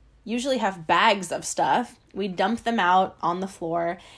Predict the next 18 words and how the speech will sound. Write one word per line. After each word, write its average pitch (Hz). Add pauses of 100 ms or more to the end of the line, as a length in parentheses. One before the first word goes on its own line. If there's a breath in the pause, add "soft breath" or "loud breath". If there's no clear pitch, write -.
(140 loud breath)
and 214
we 233
always 262
draw 190
numbers 202
as 196
to 202
who 208
gets 196
to 202
go 170
first, 175
second, 180
third, 165
fourth, 180
and 175
so 165
on. 196